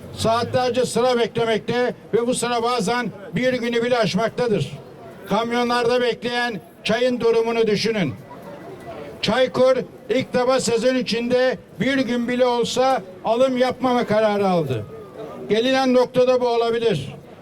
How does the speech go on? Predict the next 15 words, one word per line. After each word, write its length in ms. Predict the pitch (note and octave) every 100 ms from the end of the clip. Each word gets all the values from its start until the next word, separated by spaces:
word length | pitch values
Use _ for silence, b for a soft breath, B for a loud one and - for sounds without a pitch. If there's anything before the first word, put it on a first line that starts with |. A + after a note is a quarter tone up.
| -
Ama 260 | A3 B3
bu 100 | B3
noktaya 440 | C4 B3+ B3+ C4 B3+
niye 240 | A#3+ B3+
geliniyor? 600 | B3 A#3 A3+ G#3 F3 C#3 - - - -
Niye 260 | G#3 C4
üreticiyi 580 | C4 C4 B3 A#3 A3+ B3
mağdur 320 | A#3+ A#3 A3
ediyorsunuz? 800 | A3+ A3+ A3+ G#3 G#3 G#3+ D3+ - - B B
Zaten 480 | G3 B3 B3 B3 B3+
para 300 | A3+ B3+ B3
vermemişsiniz. 880 | B3 B3+ B3 A#3+ - A#3 C4 A3+ - - -
Özel 320 | - A3+ B3+
sektörde 580 | A3 B3 B3 B3+ B3 B3
vatandaşı 760 | A#3 G#3+ A#3+ A#3 G#3+ A#3+ C4